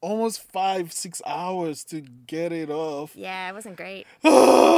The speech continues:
Speaker 1: And now you're putting stuff on it
Speaker 2: Yeah.
Speaker 1: again.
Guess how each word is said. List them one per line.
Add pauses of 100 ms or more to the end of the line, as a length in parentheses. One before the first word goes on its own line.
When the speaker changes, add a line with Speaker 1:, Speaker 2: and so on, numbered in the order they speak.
(120)
Speaker 1:
And
now
you're
putting
stuff
on
it
Speaker 2:
Yeah.
Speaker 1:
again.